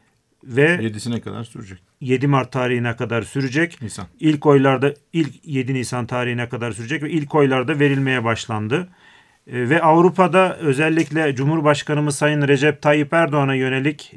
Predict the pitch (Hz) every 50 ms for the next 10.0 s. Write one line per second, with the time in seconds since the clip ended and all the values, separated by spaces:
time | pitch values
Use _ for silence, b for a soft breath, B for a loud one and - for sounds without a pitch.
0 | - - 123 120 117 - - 139 139 135 135 151 151 147 139 131 139 147 147 120
1 | 135 131 131 143 139 127 123 110 92 101 120 143 160 160 b b b b b b
2 | b b b b b b 139 131 120 - 143 143 143 - 151 151 139 143 147 151
3 | 147 - - 143 131 117 127 135 147 143 135 139 135 - - 143 139 139 139 139
4 | 135 123 135 143 135 120 143 139 139 - 139 139 135 - - 135 135 131 127 135
5 | 135 139 139 143 139 143 - _ _ _ _ _ _ _ _ _ _ _ _ -
6 | 135 127 139 139 135 135 131 135 135 131 135 127 - - 117 113 139 143 151 143
7 | - 147 131 120 127 120 - 135 127 - - 117 123 123 127 127 123 - - 139
8 | 127 110 123 139 147 139 135 123 123 117 113 107 - 123 117 - 113 117 113 113
9 | 117 110 107 127 151 170 156 147 139 - 151 139 113 139 139 135 123 165 185 180